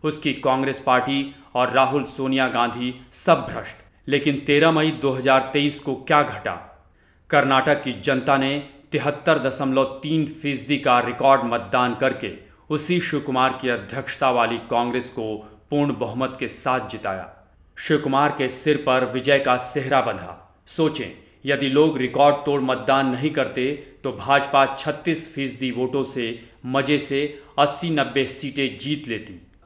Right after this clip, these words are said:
लेकिन जनता को बतलाना था कि भ्रष्ट अत्याचारी भाजपा है, न कि कांग्रेस या विपक्ष। तो तिहत्तर फीसदी से अधिक मतदाता घरों से बाहर निकले। और ऐसा आगे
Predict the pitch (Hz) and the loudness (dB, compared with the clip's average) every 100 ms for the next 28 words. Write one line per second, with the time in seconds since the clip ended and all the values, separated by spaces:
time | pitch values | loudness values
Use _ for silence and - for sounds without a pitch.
0 | _ 131 147 143 123 143 139 151 147 147 | _ 0 2 2 2 2 2 4 4 2
1 | 135 127 127 123 143 147 - 113 117 - | 0 -2 2 2 4 0 2 2 0 -4
2 | - 135 113 139 151 151 139 - 139 123 | -10 -8 -6 0 -2 0 -4 0 0 2
3 | 131 135 131 - 135 139 - 139 113 - | 2 2 -2 -6 -2 -2 2 2 2 -8
4 | - - 143 143 143 - 135 139 151 - | -18 -2 0 2 -2 2 2 4 0 2
5 | 135 123 127 143 - - - _ _ _ | 0 0 4 2 2 -8 -14 _ _ _
6 | 131 135 127 143 - 160 151 - 135 120 | -6 -4 -4 -4 2 2 2 -4 -6 -4
7 | 139 139 120 117 139 131 117 98 113 117 | -4 -2 -2 0 -4 -2 -4 0 -2 2
8 | 127 127 - - - - 143 156 151 131 | 2 2 0 -12 -16 -4 0 0 0 -4
9 | 104 123 123 127 120 104 92 - - _ | 0 0 2 -2 -4 -6 -12 -14 -20 _
10 | 131 143 147 180 156 143 151 | 4 4 4 4 4 6 2